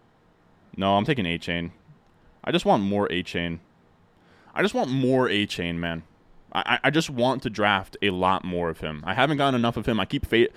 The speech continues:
I, I faded him for a while 'cause of the Dalvin Cook stuff. I think it's fine that we took a running back in round ten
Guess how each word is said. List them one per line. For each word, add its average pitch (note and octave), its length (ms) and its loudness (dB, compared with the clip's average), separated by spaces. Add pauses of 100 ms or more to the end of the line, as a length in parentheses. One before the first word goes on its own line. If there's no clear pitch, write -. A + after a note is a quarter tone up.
(260)
I, G#2+ 180 2
I - 20 4
faded D3+ 280 4
him D3+ 120 0
for C#3+ 120 2
a A2 40 6
while A#2 200 6
'cause A#2 120 0
of G#2+ 40 -2
the G#2 80 -2
Dalvin G2+ 280 4
Cook G#2 180 -4
stuff. - 440 2 (340)
I A2 80 0
think E3+ 200 2
it's C3+ 100 2
fine A#2 360 2
that G#2+ 80 2
we G#2 80 2
took - 180 -2
a G#2 60 -2
running F#2+ 260 2
back F2+ 240 2
in F2 100 -4
round F2 200 0
ten E2 340 -4